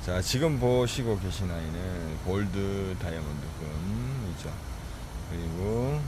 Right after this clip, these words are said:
이 아이는 행복, 행복하시라고 행복.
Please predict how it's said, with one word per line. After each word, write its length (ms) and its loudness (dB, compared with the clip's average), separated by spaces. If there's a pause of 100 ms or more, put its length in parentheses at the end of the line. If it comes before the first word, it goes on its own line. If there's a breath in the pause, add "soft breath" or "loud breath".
(140)
이 80 0
아이는 220 0
행복, 540 2 (760)
행복하시라고 1000 0
행복. 400 0